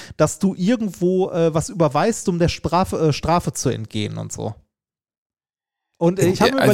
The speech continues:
Speaker 1: überlegt,
Speaker 2: ich
Speaker 1: ob ich
Speaker 2: find's
Speaker 1: mir beim
Speaker 2: krass,
Speaker 1: nächsten
Speaker 2: dass
Speaker 1: Mal
Speaker 2: wirklich
Speaker 1: Zeit lass.
Speaker 2: jeder das kriegt. Also ich hab das zehnmal die letzte Woche gehabt, locker.
Speaker 1: Ja, ist
Speaker 2: Immer mit
Speaker 1: ätzend,
Speaker 2: einer anderen
Speaker 1: oder?
Speaker 2: Handynummer.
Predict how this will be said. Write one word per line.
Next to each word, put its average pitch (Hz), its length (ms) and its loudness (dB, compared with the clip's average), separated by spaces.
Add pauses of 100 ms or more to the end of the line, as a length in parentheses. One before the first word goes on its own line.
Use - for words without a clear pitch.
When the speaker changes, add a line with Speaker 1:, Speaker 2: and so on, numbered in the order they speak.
Speaker 1:
überlegt, 247 60 2
Speaker 2:
ich 151 80 0
Speaker 1:
ob 220 40 0
ich 202 80 4
Speaker 2:
find's 214 140 2
Speaker 1:
mir - 20 -4
beim 196 80 4
Speaker 2:
krass, 147 120 4
Speaker 1:
nächsten 220 180 0
Speaker 2:
dass 156 60 4
Speaker 1:
Mal 151 100 4
Speaker 2:
wirklich 151 180 2
Speaker 1:
Zeit - 160 2
lass. 143 160 2
Speaker 2:
jeder 208 220 2
das 147 240 -2
kriegt. - 400 -2
Also 127 120 2
ich 143 120 0
hab 165 100 -2
das 135 180 -4
zehnmal 175 680 0
die 147 100 0
letzte 131 280 -2
Woche 127 220 0
gehabt, 113 300 0
locker. 135 560 0 (320)
Speaker 1:
Ja, 143 160 2
ist 135 80 2
Speaker 2:
Immer 214 200 4
mit 185 100 2
Speaker 1:
ätzend, 151 120 2
Speaker 2:
einer 151 100 2
anderen 139 200 4
Speaker 1:
oder? 147 100 4
Speaker 2:
Handynummer. 131 600 2